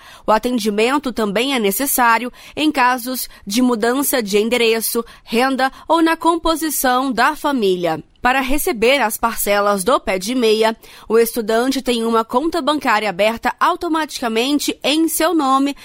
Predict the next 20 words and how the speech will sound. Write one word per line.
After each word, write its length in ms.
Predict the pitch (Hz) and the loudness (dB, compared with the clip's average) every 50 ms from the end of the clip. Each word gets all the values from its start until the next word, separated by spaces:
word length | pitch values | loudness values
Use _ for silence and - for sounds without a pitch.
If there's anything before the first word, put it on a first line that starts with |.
| - - - - | -20 -18 -6 -2
na 140 | 311 349 349 | -2 -2 0
Caixa 520 | - 294 262 277 294 285 - - 311 277 | 0 -2 -2 -2 -2 -6 -6 -4 -4 -4
Econômica 720 | 302 294 - 320 302 269 247 254 262 269 277 - - 277 | -4 -2 -2 -2 0 0 2 2 2 0 0 0 -2 -2
Federal. 760 | 269 - - 277 285 294 294 285 247 196 175 170 156 147 139 - _ _ - - - - - - - | -4 -2 -2 -2 0 0 0 0 2 2 2 2 0 -2 -6 -12 _ _ -20 -20 -20 -20 -20 -20 -4
Quando 300 | - 311 320 381 403 403 | 0 0 2 2 2 0
o 40 | 349 | 0
beneficiário 840 | 262 294 311 330 359 330 - 311 285 - - 262 233 214 214 220 | 0 0 0 0 0 0 0 -2 -2 0 0 2 2 2 0 -2
tem 160 | 214 - 240 226 | -4 -4 -4 -2
menos 420 | 220 208 208 202 202 196 202 185 | -2 -2 0 0 0 0 0 0
de 100 | 196 190 | -2 -4
dezoito 600 | 185 240 240 196 175 190 190 185 180 - 262 311 302 | -4 -2 -2 0 2 2 2 2 2 0 0 0 2
anos, 500 | 277 262 254 262 269 269 277 269 - - - - - - | 2 2 2 2 0 0 -2 -4 -6 -8 -10 -16 -6 -2
a 100 | - 294 | 0 2
movimentação 840 | 277 285 277 285 269 277 285 285 285 277 269 262 - 262 254 254 262 | 2 2 2 2 0 0 0 0 0 -2 -2 -2 -2 0 0 0 0
dos 180 | 254 254 247 - | 0 0 0 0
recursos 720 | 254 254 269 - - 240 262 277 254 - - 240 233 - | -2 -2 -2 -2 -2 0 0 0 0 0 -2 -2 -2 -2
pelo 220 | - - 247 254 254 | 0 0 0 2 2
aplicativo 840 | 254 254 240 233 - 240 226 214 - - 233 247 247 226 220 214 208 | 0 -2 -4 -4 -2 -2 -4 -2 -4 -4 -2 -2 -4 -2 -2 -4 -4
Caixa 520 | - - 214 208 233 285 269 - 320 294 | -2 -2 -2 0 0 -2 -4 -6 -6 -6
Tem 340 | - - 247 247 254 254 | -4 -2 -2 -2 -2 -4